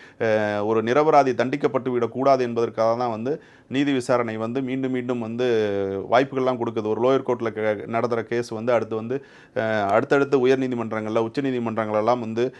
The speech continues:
கடைசியில் கருணை மனு, அ, ஜனாதிபதியோட கருணை மனு வரை கொண்டு போய் அவ-, அவங்களுக்கு வந்து ரிலாக்சேஷன் கொடுக்கணுங்கிற விஷயம்லாம் நடந்துகிட்டு இருக்கு. ஆனா சம்பந்தப்பட்ட நபர் தான் குற்றத்தை செய்தேன் என்று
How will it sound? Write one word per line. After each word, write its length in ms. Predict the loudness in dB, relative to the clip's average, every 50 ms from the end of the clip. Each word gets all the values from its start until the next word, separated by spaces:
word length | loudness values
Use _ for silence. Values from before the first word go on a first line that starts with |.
| -16 -10 _
கடைசியில் 380 | 2 2 2 2 2 -2 0
கருணை 320 | 2 2 4 4 2 0 0
மனு, 180 | 0 0 -2
அ, 120 | -2 -4 -8 -14 -20 _ -20 -20 _ -16 -10 -6 -4 -2 -2 0 0 0 0 0 0 0 0 0 -2 -2 0
ஜனாதிபதியோட 520 | 2 4 6 6 6 4 2 2 2 0 0
கருணை 260 | 2 0 0 0 0
மனு 220 | -2 -4 -4 -2
வரை 340 | -2 0 2 2 2 0 0 -6 -14 -20 -20 -20 -6 -4
கொண்டு 220 | 0 0 0 2
போய் 300 | 2 2 2 2 -2 -6 -10 -16 -20 -20 -10 -4
அவ-, 200 | -2 -2 0 2
அவங்களுக்கு 340 | 2 2 2 2 0 0 0
வந்து 800 | -2 0 0 0 2 4 4 4 4 2 2 0 -2 -4 -4 -6 -10 -14 -20 _ _ _ -20 -20 -18 -8
ரிலாக்சேஷன் 560 | 0 4 4 4 4 2 -2 -6 -4 -6 -4
கொடுக்கணுங்கிற 500 | -6 -6 -6 -6 -6 -4 -4 -4 -4 -4
விஷயம்லாம் 340 | -4 -4 -2 -2 -2 -4 -4
நடந்துகிட்டு 340 | -6 -6 -4 -6 -6 -6 -8
இருக்கு. 260 | -10 -8 -8 -8 -6
ஆனா 220 | -4 0 0 0 0
சம்பந்தப்பட்ட 560 | 0 -2 -2 -2 -2 -2 -2 -4 -4 -4 -2
நபர் 280 | -2 2 2 2 4
தான் 180 | 4 2 2 2
குற்றத்தை 380 | -2 -4 -4 -4 -4 -2 -4 -4
செய்தேன் 320 | -2 -2 0 0 -2 -2
என்று 420 | -4 -4 -4 -2 -2 -2 -2 -4